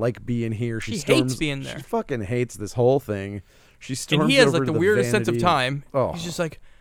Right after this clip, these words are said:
Speaker 2: "I can't, I'm not gonna make it here anymore." He's like, "We just checked in." She's like, "We've been here two months." <laughs> Like,
Speaker 1: <laughs>
Speaker 2: damn.
Speaker 1: Yeah, it's weird. Yeah, they just have, like, a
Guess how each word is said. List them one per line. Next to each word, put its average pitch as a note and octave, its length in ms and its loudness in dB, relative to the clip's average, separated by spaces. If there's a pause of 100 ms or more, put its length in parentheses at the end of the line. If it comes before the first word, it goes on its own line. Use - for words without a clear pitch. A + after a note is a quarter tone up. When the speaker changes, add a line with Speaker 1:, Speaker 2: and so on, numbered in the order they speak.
(220)
Speaker 2:
"I - 40 -14
can't, F#3 300 -2
I'm E3+ 120 -10
not F3 100 -4
gonna D3+ 140 -4
make E3 200 -2
it C#3+ 40 -8
here C#3 120 -8
anymore." B2+ 280 -8
He's C#3 80 -10
like, C#3 120 -10
"We F#3+ 80 -6
just A3+ 220 -6
checked - 280 -4
in." G3 260 2 (260)
She's - 160 -16
like, D#3 120 -8
"We've E3 100 -6
been G#3+ 100 2
here F3 140 -2
two - 240 -6
months." G3 480 -6
<laughs> - 200 -10
Like, - 200 -2 (180)
Speaker 1:
<laughs> - 160 0
Speaker 2:
damn. F#3 560 2 (1000)
Speaker 1:
Yeah, A#2 480 0
it's C3 180 -4
weird. G#2 540 0 (320)
Yeah, B2 140 2
they C3+ 120 0
just F#3+ 160 -6
have, G3 160 0
like, D3 140 0
a A#2 160 2